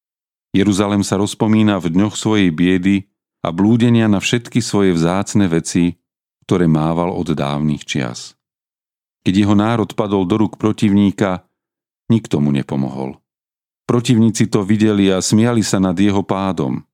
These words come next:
Jeruzalem sa ťažko prehrešil, preto sa stal ošklivým.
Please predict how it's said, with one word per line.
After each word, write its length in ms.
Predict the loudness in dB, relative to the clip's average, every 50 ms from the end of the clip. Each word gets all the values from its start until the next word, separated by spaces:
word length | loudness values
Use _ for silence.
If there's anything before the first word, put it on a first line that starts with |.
| _ _ _ _ _ _ _ _ _ _
Jeruzalem 560 | -2 0 2 2 4 2 2 2 2 2 0 0
sa 160 | 0 -2 0
ťažko 400 | 0 0 -2 0 -2 -4 -4 -2
prehrešil, 720 | -2 -2 -2 0 0 0 -2 0 0 0 -2 -2 -4 _ _ _ _ _ _ _ _ _ _ _ -2
preto 240 | -2 0 0 0 0
sa 80 | 0 0
stal 240 | -2 -2 -4 -4 -4
ošklivým. 800 | -2 -2 -4 -4 -4 -4 -2 -2 0 -2 -2 -4 -4 -6 -8